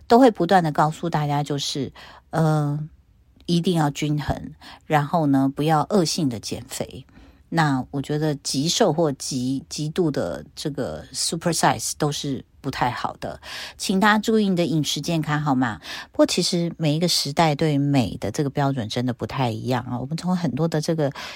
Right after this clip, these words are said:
艺术作品里面哦，这个比如说，呃，达文西的这个维特鲁威人里面哦，这个，呃，完美的人体，其实在过去文艺复兴时代哦，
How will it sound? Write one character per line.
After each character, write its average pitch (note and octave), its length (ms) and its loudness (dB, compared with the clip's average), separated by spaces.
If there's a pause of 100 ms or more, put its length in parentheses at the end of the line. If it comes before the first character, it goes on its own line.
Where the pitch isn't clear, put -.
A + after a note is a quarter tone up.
(100)
艺 A#3 120 6
术 A3+ 180 4
作 G#3 200 2
品 C#3+ 240 0
里 C3 100 -4
面 C3+ 260 0
哦， A#2 360 -6
这 - 120 -6
个 B2 460 -4
比 C3 140 -8
如 C#3+ 140 -2
说， D3 720 0 (640)
呃， D3 840 0
达 D3+ 160 4
文 D#3 140 2
西 D#3+ 260 -2
的 D3+ 160 2
这 D#3 140 -4
个 C#3+ 140 0
维 C3+ 240 0
特 E3 240 0
鲁 C3 160 -2
威 C#3 200 0
人 A#2+ 220 -2
里 G#2+ 160 -6
面 C3 300 -2
哦， B1+ 300 -8
这 - 140 -6
个， - 320 -4 (160)
呃， A#2+ 180 -6
完 B2+ 220 0
美 C#3+ 160 0
的 - 140 -4
人 B2 280 -4
体， - 240 -10 (260)
其 - 160 0
实 D4+ 100 2
在 E4 220 4
过 C4+ 240 4
去 B3+ 180 0
文 G3 240 4
艺 G#3+ 80 2
复 G#3 180 0
兴 F#3+ 240 0
时 C#3 240 -4
代 C#3+ 260 2
哦， - 140 -8